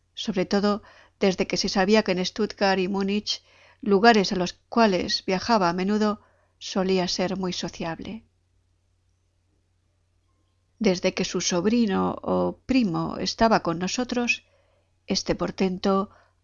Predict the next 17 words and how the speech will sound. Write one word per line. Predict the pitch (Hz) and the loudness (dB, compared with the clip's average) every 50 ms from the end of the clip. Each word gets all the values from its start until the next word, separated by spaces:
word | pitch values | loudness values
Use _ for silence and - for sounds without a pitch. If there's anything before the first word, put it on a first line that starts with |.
| _ - 165 | _ 0 2
había | 180 190 196 202 196 | 4 6 6 6 6
visitado | 180 175 175 - 196 - 208 196 190 180 180 | 4 4 0 -2 0 2 2 2 2 2 0
tres | - 233 240 247 226 - - | -2 -2 -2 -2 -2 -4 -4
veces | 247 254 262 262 240 214 - 202 | -4 -6 -4 -4 -4 -4 -2 -4
nuestro | 185 180 - - 190 175 | -4 -4 -4 -4 -4 -2
taller, | 175 180 170 170 170 165 165 165 - - _ _ _ _ _ _ _ _ _ _ _ _ _ _ _ _ _ _ - | -2 -2 -2 -2 -2 -4 -4 -6 -10 -14 _ _ _ _ _ _ _ _ _ _ _ _ _ _ _ _ _ _ -12
saludaba | - - - 156 165 170 170 180 180 190 170 | -6 -4 -2 -2 0 2 2 4 4 4 2
a | |
su | 170 - - - | 2 0 -4 0
pariente | - 175 185 208 226 226 214 214 - 220 208 214 214 - _ _ _ _ _ _ _ _ _ _ | 2 2 4 4 2 2 0 0 -2 -2 -2 -2 -6 -10 _ _ _ _ _ _ _ _ _ _
y | - 196 | 0 0
dejaba | 175 170 170 - 208 208 214 214 208 | 0 0 0 0 -2 0 0 0 -2
que | - 185 | 0 -2
le | 185 | -2
enseñáramos | 180 175 - - 185 175 196 202 202 208 190 202 196 - | -2 -4 -4 -4 -2 -2 0 2 2 2 0 0 -2 -2
nuestras | 208 180 185 - - - 185 - - | -4 -4 -4 -4 -6 -6 -6 -6 -6
máquinas. | 180 165 156 - - - - 190 208 - - - - | -6 -8 -8 -8 -10 -10 -10 -10 -12 -12 -14 -18 -20